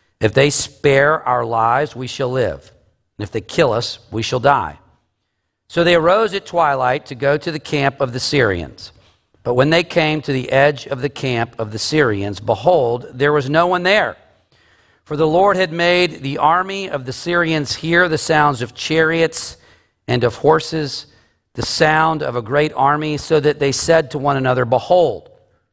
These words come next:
the king of Israel has hired against us the king of the Hittites and the kings of Egypt to come against us."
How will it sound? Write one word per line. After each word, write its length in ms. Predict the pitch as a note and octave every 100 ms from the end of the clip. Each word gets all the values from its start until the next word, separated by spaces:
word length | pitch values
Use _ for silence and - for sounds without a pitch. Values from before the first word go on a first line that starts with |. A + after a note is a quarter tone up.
| _ _ - _
the 80 | G2
king 320 | - C#3+ C#3
of 120 | B2+ A#2
Israel 440 | G#2+ F#2+ F2 - _ _ _ - _
has 160 | - G#2+
hired 440 | D3 C#3+ C#3+ C3+
against 480 | A2+ G#2 C3+ B2 -
us 200 | G#2 F#2+
the 120 | -
king 400 | G#2+ - C3 A#2+
of 100 | G#2
the 60 | F#2+
Hittites 640 | A#2 C3+ - F#2 D#2+ -
and 120 | A2
the 60 | G#2+
kings 640 | - C#3+ C3 B2+ B2 - - - - -
of 140 | A2+
Egypt 500 | - D#3+ D3 A2+ -
to 60 | B2+
come 260 | - C#3
against 400 | B2+ A2+ C3+ -
us." 340 | - - -